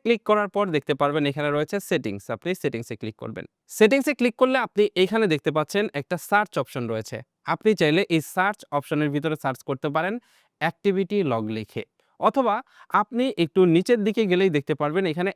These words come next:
অ্যাক্টিভিটি লগ নামের একটা অপশন রয়েছে your activity সেকশনে। এবার আপনি যেটা করতে পারেন এখান থেকে অ্যাক্টিভিটি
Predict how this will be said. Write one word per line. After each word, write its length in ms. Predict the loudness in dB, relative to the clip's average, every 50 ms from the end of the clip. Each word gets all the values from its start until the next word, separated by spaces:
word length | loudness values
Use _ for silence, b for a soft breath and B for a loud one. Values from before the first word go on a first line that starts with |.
| _ -6
অ্যাক্টিভিটি 680 | -8 -8 _ _ _ -2 0 0 0 0 0 0 0 0 2 2 2 2
লগ 160 | 0 0 -2 -4 -4 -2
নামের 220 | -2 -2 0 -2 -2 -4
একটা 160 | -4 _ -6 -6
অপশন 220 | -6 -8 -10 -8 -6 -4
রয়েছে 240 | -4 -6 -4 -4 -4 -4 -4 -4 -4
your 220 | -2 -2 0 -2 -2 -4 -8 _ -8 -8
activity 440 | -8 _ -6 -4 -4 -4 -4 -4 -4 -4 -4
সেকশনে। 400 | -6 -6 -6 -6 -10 -10 -10 -10 -14 _ _ _ _ _ _ _ _ _ _ _ 4
এবার 140 | 4 4 4 2
আপনি 140 | 0 -2 -2 0 0
যেটা 140 | 0 0 0 -2
করতে 160 | -2 -2 -2 0 0
পারেন 180 | 0 0 0 -2 -2 -2 -2
এখান 180 | 0 0 0 0 -2
থেকে 180 | -2 0 -2 -2 -2 -2
অ্যাক্টিভিটি 420 | -6 -4 -2 0 0 0 2 2